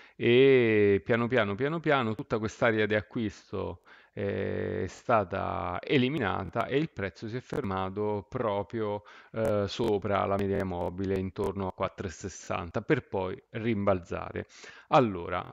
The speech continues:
eh, vediamo qual è il, eh, trading range di giornata. Eh, va da zero quattro e sessanta fino a zero cinque e dieci. Ora,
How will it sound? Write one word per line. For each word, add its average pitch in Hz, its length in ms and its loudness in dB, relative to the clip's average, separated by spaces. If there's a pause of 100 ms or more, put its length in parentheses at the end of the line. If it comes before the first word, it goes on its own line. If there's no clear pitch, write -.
(140)
eh, 107 1120 0
vediamo 151 720 0
qual 123 180 2
è 117 180 2
il, 101 500 -2
eh, 95 680 -2
trading 117 480 0
range 110 460 -2
di 95 160 -6
giornata. 90 840 -6 (500)
Eh, 95 720 -4
va 104 420 2
da 104 400 -4
zero 156 240 -6
quattro 120 280 -2
e 123 40 -12
sessanta 180 760 -4
fino 135 800 -8
a 117 260 0 (160)
zero 139 200 0
cinque 98 680 -6
e 95 300 -4 (100)
dieci. 90 800 -6 (460)
Ora, 95 520 0